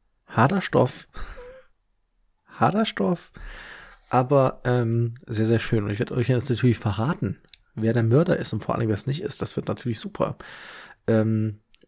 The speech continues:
natürlich im Sinne von, ich werd's mir ausdenken, weil ich weiß es nicht. Ich hab <laughs> die letzte Folge noch nicht gesehen. Wie auch. Aber also, kommen wir zu dem, was, äh, diesmal Tolles alles passiert ist. Toll in Anführungszeichen.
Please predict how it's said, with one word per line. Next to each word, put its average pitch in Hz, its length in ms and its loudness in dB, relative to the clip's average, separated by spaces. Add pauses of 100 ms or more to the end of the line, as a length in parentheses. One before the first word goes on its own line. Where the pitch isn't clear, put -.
(220)
natürlich 110 440 0
im 120 100 -2
Sinne 107 180 2
von, 110 300 -4
ich - 200 -8
werd's - 200 0
mir 110 80 2
ausdenken, 104 360 0
weil - 100 -2
ich 104 80 -8
weiß 101 160 2
es - 120 -6
nicht. 110 200 -10
Ich - 200 -10
hab - 80 -10 (100)
<laughs> - 220 -14
die - 40 0
letzte - 260 -2
Folge - 360 0
noch - 200 0
nicht - 200 -8
gesehen. - 520 -4 (500)
Wie 120 260 0
auch. 98 260 0 (360)
Aber 110 340 4
also, 110 260 2
kommen 147 280 2
wir 123 120 2
zu - 140 0
dem, 120 240 6
was, 117 220 2
äh, 120 160 -2
diesmal 127 460 0
Tolles 127 320 0
alles 113 220 -8
passiert - 380 -4
ist. - 240 -8 (360)
Toll - 180 2
in 120 120 -4
Anführungszeichen. - 720 -6